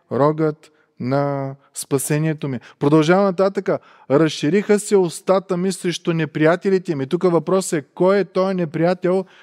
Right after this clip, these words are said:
за който тя говори? Ме едно от нещата може да е Фенина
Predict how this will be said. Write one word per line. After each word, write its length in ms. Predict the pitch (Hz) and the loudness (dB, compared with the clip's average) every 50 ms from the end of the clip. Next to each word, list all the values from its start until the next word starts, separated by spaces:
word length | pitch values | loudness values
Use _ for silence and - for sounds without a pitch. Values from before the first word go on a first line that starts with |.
| _ _ | _ _
за 180 | 143 135 143 139 | -4 -2 -2 0
който 320 | - 175 175 180 180 180 | 2 2 2 2 0 -4
тя 220 | 156 - 180 170 170 | -2 0 0 0 0
говори? 400 | 160 151 151 160 165 160 151 - - - _ _ | -2 -2 0 2 2 2 0 -4 -6 -20 _ _
Ме 120 | - 139 139 | -4 -2 0
едно 160 | 147 170 190 | 2 2 0
от 140 | 190 185 - | 0 -2 -6
нещата 400 | 147 - - 175 156 170 - 160 | -10 -2 0 -2 0 0 -2 -2
може 220 | 160 170 175 170 | 0 0 0 0
да 100 | 170 156 | 0 -2
е 40 | 143 | -2
Фенина 480 | - - 143 139 143 156 160 147 104 | -2 -4 -4 -2 -2 -2 -2 -2 -4